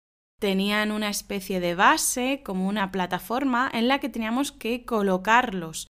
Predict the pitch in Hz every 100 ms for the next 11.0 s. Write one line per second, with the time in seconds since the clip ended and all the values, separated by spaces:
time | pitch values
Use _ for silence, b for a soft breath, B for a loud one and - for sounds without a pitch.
0 | _ _ 214 240 240 196 208 202 202 220
1 | 208 214 254 311 320 285 247 277 - 226
2 | - 285 247 226 214 220 254 285 285 240
3 | 269 214 240 311 320 220 208 190 190 220
4 | 220 208 190 254 269 320 - B B 202
5 | 196 190 196 190 202 254 294 277 233 240
6 | 349 B B B - 269 247 247 269 320
7 | 233 190 220 208 202 - - 208 190 185
8 | 196 311 349 214 170 180 285 294 330 330
9 | - 294 311 233 202 - 202 226 277 277
10 | - 294 294 294 269 233 254 269 277 330